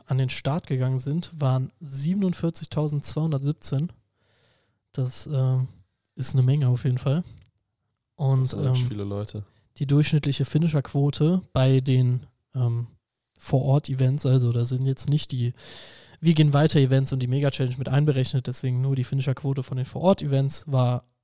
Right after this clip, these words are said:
Speaker 1: durchschnittlich einundachtzig Komma sieben Prozent. Das müsste also meines Wissens nach auch definitiv unsere höchste Finisher-Quote sein, die wir jemals hatten.
Speaker 2: Neununddreißigtausend knapp, ne?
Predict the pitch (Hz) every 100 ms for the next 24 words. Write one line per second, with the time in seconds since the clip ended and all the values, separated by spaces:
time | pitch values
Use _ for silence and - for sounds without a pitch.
0 | _ 135 143 165 - 135 135 127 143 139
1 | 139 - - 131 123 139 139 - - 135
2 | 147 - _ _ _ _ _ - - -
3 | - 156 131 - 127 127 - _ _ _
4 | _ _ _ _ _ _ _ - 139 131
5 | 123 131 131 - 135 127 135 123 131 123
6 | 143 131 143 131 143 139 156 135 127 127
7 | 135 - 131 131 _ - 160 143 139 127
8 | - 135 131 131 127 _ 135 131 127 127
9 | 123 123 135 - 131 - 95 95 95 95
10 | 92 - 104 101 - 101 95 104